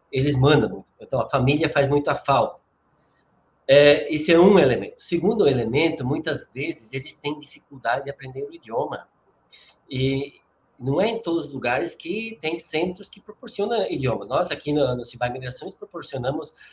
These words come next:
é, o curso online de português, mas temos um problema, que nem todo migrante, quando chega, tem celular, não tem acesso à internet,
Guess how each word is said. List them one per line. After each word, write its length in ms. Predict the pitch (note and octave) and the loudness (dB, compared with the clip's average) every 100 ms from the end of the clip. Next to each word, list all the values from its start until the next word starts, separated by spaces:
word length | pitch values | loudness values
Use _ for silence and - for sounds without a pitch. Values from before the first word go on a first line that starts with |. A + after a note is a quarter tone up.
| _ | _
é, 340 | C3 B2+ B2 - | -4 0 0 -2
o 40 | C3 | -8
curso 400 | - C3+ - C#3+ | -6 -6 -4 -2
online 300 | C#3+ A#2+ C3+ | 0 0 -2
de 60 | |
português, 540 | F3 - G3 D3 G3 - _ _ _ | -12 -14 -2 -2 -2 -6 _ _ _
mas 540 | B2 D3 C3+ - - _ _ - | 0 4 4 2 -8 _ _ -4
temos 220 | C#3+ C#3+ | -2 0
um 80 | F3 | -2
problema, 440 | A3 E3+ G3+ A#2+ | 0 2 2 0
que 140 | - G#2 | -4 -10
nem 180 | B2+ | -10
todo 180 | D3 F3+ | -8 -6
migrante, 320 | D3 A#2+ A#2 - | -6 -6 -8 -14
quando 160 | G#2+ | -16
chega, 380 | - C#3 G3 F#3 _ | -14 -14 -14 -16 _
tem 120 | A2+ | -16
celular, 520 | G#2+ G#2+ F#2 F#2+ A2 _ _ _ | -14 -16 _ -14 -14 _ _ _
não 80 | A#2 | -20
tem 180 | A#2 A2+ | -14 -12
acesso 360 | - - - | -10 -14 -14
à 20 | G2+ | -16
internet, 580 | A2+ A2 A2+ B2 - | -14 -6 -6 -6 -18